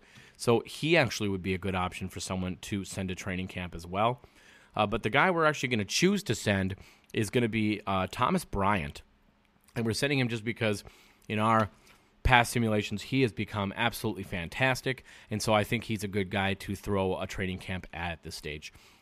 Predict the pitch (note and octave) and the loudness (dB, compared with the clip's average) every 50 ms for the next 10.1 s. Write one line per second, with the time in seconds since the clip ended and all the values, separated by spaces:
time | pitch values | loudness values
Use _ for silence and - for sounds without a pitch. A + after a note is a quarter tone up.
0 | - - - A#2 A#2 A#2 A2+ A2 G#2 G2 A2 G#2+ G#2+ - - A2+ A2 G2+ - - | -16 -10 -4 0 0 2 2 2 0 0 0 -2 -2 -2 -4 -6 -6 -6 -8 -10
1 | - - D3+ D3+ C#3+ C3+ B2 A2 - - - C3 C3 B2+ C#3+ D3+ C#3 - - - | -4 0 0 2 2 2 0 0 0 -2 -2 -2 -2 0 -2 -4 -6 -8 -14 -20
2 | - - - _ A2+ A#2 B2+ C3 C3 B2 A#2 G#2 B2+ C3+ C#3 - - G#2+ G2+ - | -20 -20 -10 _ -4 0 2 4 4 4 4 4 2 2 2 2 -2 -4 -4 -4
3 | - - F3 E3+ E3+ E3+ E3 D#3 - - - _ _ - A#2+ G2 - A#2+ A#2 - | -4 0 2 4 4 4 2 0 -4 -14 -20 _ _ -8 -8 -4 0 0 0 4
4 | A2 A2+ A#2+ B2 A#2+ A2 A2+ A2 A2+ G#2+ - - A2+ A2 G#2+ - - - _ _ | 4 6 6 6 6 4 2 2 2 0 0 0 0 0 0 -2 -4 -10 _ _
5 | _ _ - - - C#3 C#3 C#3+ C3+ C3+ C3 B2+ B2+ - - - - B2+ C3+ C3+ | _ _ -12 -2 2 2 4 4 4 4 4 4 2 0 -6 -4 -2 0 2 2
6 | A#2 A#2+ A2+ - - - - D3 D3 C#3+ D3 D3 B2 A2+ A2 G#2 - - A2+ A2 | 2 2 0 0 -2 -2 0 0 0 0 -2 -2 0 0 -2 -2 0 -2 -2 0
7 | G#2 G#2+ G#2+ G#2 G#2 - - - - A2 A2 G#2 - - G#2 G2+ - G2+ G2+ G#2 | 0 0 0 0 -2 -4 -8 -4 -2 -2 -2 -2 -2 -4 -4 -4 -2 -2 -4 -4
8 | G#2+ G2 G2+ G2 - - A2 A2 G2+ A#2 A#2 A#2 A2 - - - - - - G2+ | -4 -4 -6 -6 -6 -4 -4 -4 -2 -2 -4 -4 -6 -8 -16 -20 -20 -12 -6 -2
9 | G#2 G#2 G2 G2 F#2+ - A2 G2+ F#2+ G2+ G2+ G2+ F#2 A2 A#2 - - B2 A#2 - | -2 0 0 -2 -2 -2 -4 -4 -2 -2 -4 -2 -2 -2 -2 0 0 0 0 0
10 | - | -4